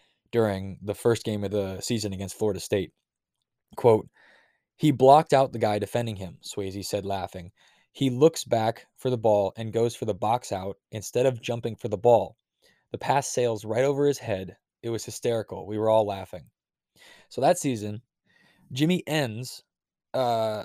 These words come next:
the season catching seventeen passes for two hundred and thirteen yards and five touchdowns. Not, you know, overly impressive, but with those five touchdowns and his incredible size and athleticism,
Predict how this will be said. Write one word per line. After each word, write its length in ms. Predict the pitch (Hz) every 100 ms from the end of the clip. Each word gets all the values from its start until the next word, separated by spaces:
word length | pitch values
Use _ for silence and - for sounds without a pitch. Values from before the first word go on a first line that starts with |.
| -
the 140 | - 127
season 440 | - 123 120 117
catching 460 | - 143 127 131 120
seventeen 460 | - 139 151 170
passes 480 | - 117 107 113 113
for 140 | -
two 200 | 107 -
hundred 220 | 135 127 123
and 120 | 117
thirteen 360 | 113 - 123
yards 320 | 113 95 98 104
and 100 | 95
five 280 | 107 104
touchdowns. 540 | - 139 - 92 - - _ _ _ _ -
Not, 340 | 131 147 190 _ _ _ _ -
you 120 | 170
know, 240 | 123 135 _ _ _ _ -
overly 340 | 151 156 95
impressive, 600 | 95 - - - 117 135 -
but 220 | 117 101 _ _ _ _ _
with 460 | 101 123 127 147 -
those 440 | 127 120 113 - -
five 280 | - 117 110
touchdowns 560 | 139 - 92 92 104
and 100 | 101
his 120 | 107 104
incredible 640 | 98 - - 110 104 98
size 380 | - 104 104 95
and 100 | 98
athleticism, 640 | 92 107 117 - 95 107